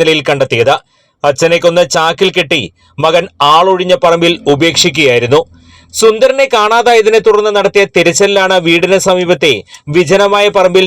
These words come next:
ചാക്കിൽ കെട്ടിയ നിലയിൽ മൃതദേഹം കണ്ടെത്തിയത്. ജോലി കഴിഞ്ഞ് വീട്ടിലെത്തിയ സുന്ദരന്റെ ഭാര്യ രക്തക്കറ കാണുകയായിരുന്നു. തുടർന്ന്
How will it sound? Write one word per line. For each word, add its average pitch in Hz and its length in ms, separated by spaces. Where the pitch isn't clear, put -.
ചാക്കിൽ 170 460
കെട്ടിയ 180 220
നിലയിൽ 175 320
മൃതദേഹം 165 580
കണ്ടെത്തിയത്. 135 520
ജോലി 156 400
കഴിഞ്ഞ് 180 340
വീട്ടിലെത്തിയ 180 480
സുന്ദരന്റെ 170 420
ഭാര്യ 165 320
രക്തക്കറ 180 420
കാണുകയായിരുന്നു. 147 680
തുടർന്ന് 151 320